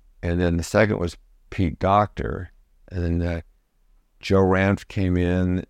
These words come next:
and then we brought in really to be an editor, except he turns <laughs> out to have been this ex-, like, one of the best storytellers ever is Lee Unkrich. So,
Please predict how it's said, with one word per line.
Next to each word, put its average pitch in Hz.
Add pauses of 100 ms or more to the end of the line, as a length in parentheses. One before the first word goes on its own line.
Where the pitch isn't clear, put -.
and 87
then 87
we 85 (320)
brought 92
in 87 (560)
really 101
to -
be 82
an 78
editor, 85
except 80
he 80 (120)
turns 92
<laughs> -
out 90
to -
have 92
been 101 (400)
this -
ex-, 190 (480)
like, 95
one 98
of 90
the 87
best 90
storytellers 80
ever 98
is 76
Lee 82
Unkrich. 90 (1400)
So, 92